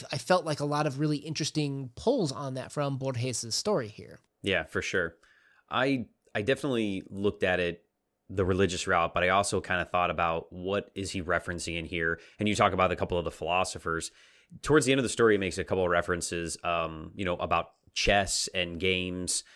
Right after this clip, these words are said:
Speaker 2: And I think that that's something too, is he's, he's playing a little bit of a game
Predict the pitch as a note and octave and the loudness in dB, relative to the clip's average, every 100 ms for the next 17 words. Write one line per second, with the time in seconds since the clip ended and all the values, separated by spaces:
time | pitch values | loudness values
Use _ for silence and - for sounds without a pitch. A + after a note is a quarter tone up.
0 | - _ _ - F2+ F2+ E2+ E2 D#2+ E2 | -20 _ _ -6 -4 -2 -4 -6 -6 -8
1 | - _ _ - F2+ G2+ E2+ F2 F#2 E2+ | -10 _ _ -8 -4 -4 -4 0 0 2
2 | F#2+ E2+ F2 D#2+ - F2+ E2+ D#2 F2+ - | -2 -2 -6 -6 -2 -2 -2 -4 -6 -8
3 | F2 - - A2+ G2 F#2+ F2 E2 D2 E2+ | -12 -8 -2 0 0 0 0 -2 -2 -2
4 | F2 F2 F2+ | -2 -4 -6